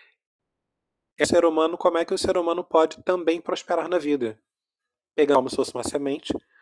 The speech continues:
plantando essa ideia, fazendo um M V P, que é aquele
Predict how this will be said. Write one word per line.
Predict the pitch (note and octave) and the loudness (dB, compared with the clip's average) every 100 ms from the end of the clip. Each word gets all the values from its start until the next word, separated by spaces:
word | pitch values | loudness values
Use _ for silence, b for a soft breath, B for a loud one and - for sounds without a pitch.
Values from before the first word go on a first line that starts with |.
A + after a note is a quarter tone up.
| b _ | b _
plantando | D#3+ D#3+ D#3+ D3 E3 F#3 F#3+ | 2 2 2 0 2 2 2
essa | F#3+ - D#3+ | 2 2 2
ideia, | D3 B2 A#2+ C3+ D#3 | 2 2 2 2 0
fazendo | C#3 B2+ B2+ | -2 -2 -2
um | C3 | -2
M | B2+ B2 | -4 -4
V | A2+ A2+ | -4 -6
P, | - A#2 - _ _ _ _ | -4 -6 -6 _ _ _ _
que | - | -12
é | |
aquele | A2+ - A#2+ A#2 G#2+ | -10 -6 -4 -2 -4